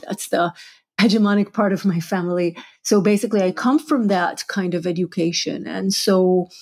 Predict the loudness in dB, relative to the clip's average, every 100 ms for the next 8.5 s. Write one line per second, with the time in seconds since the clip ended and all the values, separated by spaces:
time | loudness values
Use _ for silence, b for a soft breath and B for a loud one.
0 | B B B _ 2 2 2 2 4 2
1 | -2 _ _ _ _ _ -4 0 2 2
2 | 4 4 2 2 2 2 0 0 0 0
3 | 0 0 -2 -4 -2 0 0 0 0 0
4 | 0 0 2 2 0 0 0 0 -2 -6
5 | -6 -12 -10 0 2 4 2 0 -2 B
6 | B B B 2 4 4 2 0 -2 0
7 | 2 2 2 0 0 -2 -2 -2 -2 0
8 | 0 -2 -4 -8